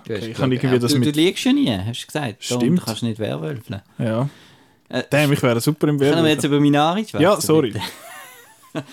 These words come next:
Speaker 1: Also es geht um eine, um eine, um eine Familie, wo, wo nach Amerika kommt. Es ist noch lustig, es wird nicht explizit gesagt, wenn das es spielt, glaube ich, aber man sieht es einfach so ein bisschen an gewissen Sachen, dass es irgendwann in den achtziger müsste sein.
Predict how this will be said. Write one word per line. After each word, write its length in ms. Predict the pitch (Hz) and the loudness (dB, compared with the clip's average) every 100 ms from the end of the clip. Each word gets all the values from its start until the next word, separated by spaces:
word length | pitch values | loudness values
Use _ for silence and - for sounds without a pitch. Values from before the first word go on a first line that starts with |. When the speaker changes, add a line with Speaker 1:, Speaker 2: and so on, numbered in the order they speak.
| - - 131 | -20 -20 -10
Speaker 1:
Also 220 | 123 123 | -8 -6
es 120 | 120 | -6
geht 280 | - 143 - | -4 -4 -4
um 180 | 143 135 | 0 2
eine, 260 | 127 123 | 2 0
um 140 | 127 120 | -2 -4
eine, 140 | 120 | -4
um 160 | - 123 | -4 -4
eine 80 | 123 | -2
Familie, 560 | 117 117 131 143 139 | 0 2 2 0 0
wo, 260 | 123 117 - | 0 0 -2
wo 160 | 113 113 | -6 -6
nach 220 | 110 - | -6 -4
Amerika 420 | 110 117 151 170 | -4 -4 -6 -6
kommt. 320 | 165 175 208 - - - _ | -6 -6 -6 -10 -20 -20 _
Es 160 | - 135 | -10 -6
ist 120 | 139 | 0
noch 100 | 139 | 0
lustig, 320 | 143 190 - | 0 -2 -6
es 180 | 139 - | -8 -2
wird 240 | 131 139 | 0 0
nicht 300 | 131 135 185 - | 2 0 0 -4
explizit 800 | 135 165 - 151 139 - 151 | -6 -6 -8 -8 -6 -6 -6
gesagt, 540 | - - 113 151 180 117 | -6 -4 -2 -2 -6 -4
wenn 300 | 120 143 156 | -2 0 -2
das 220 | 135 120 | -4 -4
es 220 | 120 - | -8 -10
spielt, 800 | - - _ 117 107 127 220 - | -12 -18 _ -4 -2 -2 -4 -6
glaube 400 | 139 123 151 190 | -4 -2 -2 -4
ich, 160 | 202 - | -6 -6
aber 220 | - 127 | -6 -2
man 180 | 131 123 | 0 0
sieht 340 | - 120 127 147 | -4 -4 -4 -4
es 60 | |
einfach 220 | 147 139 139 | -6 -4 -6
so 180 | 135 | -6
ein 60 | 131 | -4
bisschen 200 | 127 131 | -4 -2
an 180 | 120 123 | -2 0
gewissen 380 | 120 123 - 117 | 0 -2 -2 -4
Sachen, 400 | 120 131 - 143 | -2 -4 -6 -6
dass 240 | 117 - | -6 -6
es 120 | 123 | -12
irgendwann 680 | - 123 139 139 127 113 113 | -8 -4 -2 0 0 0 -2
in 140 | 113 | -2
den 80 | 107 | -4
achtziger 460 | - 110 127 - 143 | -6 -6 -8 -10 -4
müsste 400 | 131 127 - 123 | -2 -2 -4 -10
sein. 360 | 113 120 180 | -6 -4 -4